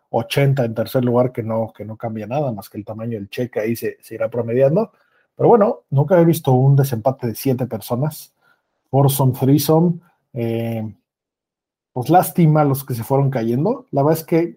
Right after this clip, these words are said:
al último me dio gusto que no ganara Morikawa. Ese güey ya ganó lo que tenía que ganar,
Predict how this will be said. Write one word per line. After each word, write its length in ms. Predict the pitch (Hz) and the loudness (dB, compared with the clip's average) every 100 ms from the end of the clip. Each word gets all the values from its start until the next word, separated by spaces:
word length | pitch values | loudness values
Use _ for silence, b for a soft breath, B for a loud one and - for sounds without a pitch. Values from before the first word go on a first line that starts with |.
| - | -4
al 160 | 131 | 0
último 380 | 147 160 160 151 | 0 0 0 0
me 260 | 127 131 123 | -2 -2 -2
dio 220 | 131 135 | 0 0
gusto 560 | 127 135 - 143 131 - | 0 -2 -2 -2 -4 -6
que 200 | 117 110 | -8 -8
no 220 | 117 120 | -6 -6
ganara 300 | 120 117 113 | -4 -4 -6
Morikawa. 640 | 104 101 107 110 170 190 | -8 -10 -10 -8 -6 -8
Ese 180 | 120 117 | -8 -12
güey 380 | 104 110 110 104 | -12 -12 -14 -10
ya 280 | 107 113 113 | -6 -4 -2
ganó 380 | 113 107 113 | -4 -4 -2
lo 160 | 117 110 | -2 -2
que 100 | - | -6
tenía 280 | 113 110 110 | -10 -8 -6
que 140 | 113 | -6
ganar, 520 | 101 98 113 110 107 | -8 -6 -2 -2 -4